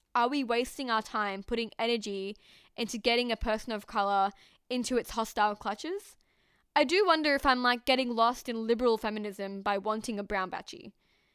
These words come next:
Isn't that just dangerous and irresponsible on my part, wanting to throw one of, a woman of color into this, like, vicious Australian media sphere? Who's gonna protect her? Why am I okay for her to be used as collateral damage?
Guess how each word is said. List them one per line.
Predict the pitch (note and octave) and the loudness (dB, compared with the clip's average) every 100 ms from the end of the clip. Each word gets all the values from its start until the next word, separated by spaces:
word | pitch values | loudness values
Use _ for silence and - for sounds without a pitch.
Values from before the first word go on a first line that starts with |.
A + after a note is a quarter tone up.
| _ _ | _ _
Isn't | C#4+ E4 | -6 -2
that | E4+ E4 | -2 -2
just | E4+ - | -4 0
dangerous | A3 A3 A#3 A#3 A#3+ | 0 0 0 0 -2
and | A#3 | -6
irresponsible | - G#3+ A3 G3 G3 G#3+ G#3+ G#3 | -4 -6 -6 -8 -8 -8 -6 -2
on | G3+ | -4
my | F#3+ F3+ | -2 -4
part, | G3 B3 C#4+ D4+ | -4 0 0 0
wanting | A3+ A3+ | -2 -4
to | A#3+ | -6
throw | - A3+ G3+ G#3 | -6 0 2 0
one | G#3 | -2
of, | G3+ - _ - | -8 -10 _ -10
a | |
woman | G#3 G#3 | -6 -6
of | G3 | -8
color | - G3 F#3+ F3+ | -6 -4 -2 -4
into | G#3 G#3+ | -8 -8
this, | G3+ - | -8 -6
like, | G3 F#3+ | -6 -8
vicious | G3 F#3 A#3+ - G#3+ - - _ - - _ - | -12 -6 -4 -4 -8 -10 -20 _ -20 -20 _ -14
Australian | - A#3 A3 A3 G#3 | -8 -2 0 -2 -4
media | G3+ G3+ G3+ | -6 -6 -8
sphere? | - E3+ E3 F3+ B3 | -12 -10 -8 -8 -2
Who's | F4 - | -2 0
gonna | B4 | -4
protect | - F#4 - - | -4 -2 -4 -4
her? | F#3+ C#3+ - _ _ _ - | -8 -8 -12 _ _ _ -2
Why | B3 C#4+ | 2 4
am | F#4+ | 4
I | G4 F#4 | 2 2
okay | F4 D4 D4+ C4+ - _ - | 0 -2 -2 -2 -8 _ -10
for | C#4 | -2
her | C#4 | -2
to | C4 | -2
be | |
used | A#3+ C#4 C4+ | -2 -2 -4
as | - | -6
collateral | B3 A#3 A#3 G#3+ | -2 0 0 -2
damage? | G#3 G#3 F3 F#3 - | -2 -2 -4 -8 -12